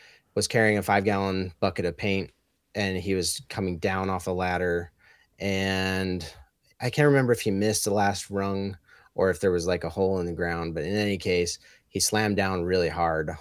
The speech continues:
on his right leg, and with the extra force of that five gallons of paint, he, he, you know, messed up his low back pretty bad.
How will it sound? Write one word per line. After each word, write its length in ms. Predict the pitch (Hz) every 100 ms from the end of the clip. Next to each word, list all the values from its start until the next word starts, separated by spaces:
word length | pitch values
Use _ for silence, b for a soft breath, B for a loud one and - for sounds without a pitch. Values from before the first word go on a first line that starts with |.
| B -
on 280 | 90 87 87
his 200 | 80 87
right 280 | 90 85
leg, 400 | 85 85 82 78 - _ _ _ _
and 80 | 85
with 100 | 87
the 80 | 92
extra 260 | 90 85 85
force 400 | - 90 87 -
of 80 | 87
that 260 | 85 71 -
five 220 | 90 87
gallons 500 | 90 85 80 80 82
of 160 | - - -
paint, 420 | - 92 82 - b b _
he, 200 | - 90 82 78
he, 140 | -
you 1000 | 90 78 - _ _ - - - _ 98
know, 80 | 90
messed 300 | 92 92 -
up 140 | 82
his 120 | 80 76
low 160 | 78
back 320 | 78 73 71 -
pretty 200 | 87 80
bad. 340 | - - -